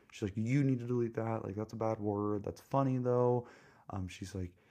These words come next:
"Can you save it and send it to me?" So I sent it to her. I saved it, sent it to her. Um,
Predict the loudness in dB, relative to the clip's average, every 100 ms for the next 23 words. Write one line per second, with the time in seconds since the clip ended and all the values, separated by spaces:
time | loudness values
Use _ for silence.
0 | _ _ _ _ _ _ -2 0 0 0
1 | 0 2 0 -4 _ _ _ _ _ _
2 | _ _ -14 -6 -4 -4 -6 -10 -10 -10
3 | -4 -2 0 -2 -2 -4 -4 0 2 0
4 | 0 -2 -2 -4 -10 -14 -14 -14 -8 -6
5 | -6 -8 -20 _ _ _ -10 -6 -6 -8